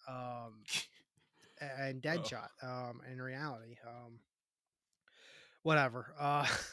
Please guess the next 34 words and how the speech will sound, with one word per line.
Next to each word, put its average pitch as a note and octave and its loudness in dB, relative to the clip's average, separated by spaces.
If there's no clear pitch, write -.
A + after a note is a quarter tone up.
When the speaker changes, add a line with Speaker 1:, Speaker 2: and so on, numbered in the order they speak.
Speaker 1:
<laughs> - -14
may-, G#3+ 12
yeah, F3+ 8
maybe, G#3+ 8
I D#3+ 8
don't B2 6
Speaker 2:
Yeah, - -
Speaker 1:
know, - 2
Speaker 2:
I G#2 4
don't D3 6
Speaker 1:
maybe F3 6
Speaker 2:
know. - 8
Speaker 1:
with F3 8
James D3 4
Gunn C#3+ 2
<laughs> - -2
going C3 2
back - 2
to C#3+ 0
Marvel, C3 2
he's B2 -6
just B2 -2
like, A#2+ -6
"Screw B2+ 0
it, A#2+ -4
I A#2+ -4
just B2 -4
wanna A#2+ -6
get A2 -8
this A2+ -8
done. A#2 -6
Speaker 2:
<laughs> - -12
Speaker 1:
Hire F3 12
everyone D#3+ 8